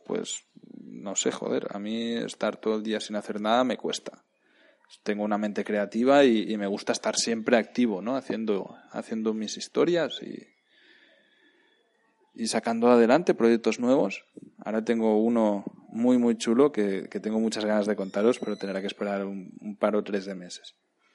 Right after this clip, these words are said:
Así que nada, muchísimas gracias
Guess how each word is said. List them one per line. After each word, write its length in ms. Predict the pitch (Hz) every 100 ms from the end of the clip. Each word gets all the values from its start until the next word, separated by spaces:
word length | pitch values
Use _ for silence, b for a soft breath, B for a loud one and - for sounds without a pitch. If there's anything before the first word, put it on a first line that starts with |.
| b b b b b b b b b _
Así 220 | 123 131
que 120 | 131
nada, 200 | 160 175
muchísimas 600 | 120 117 123 120 180 190
gracias 540 | 160 - 196 208 196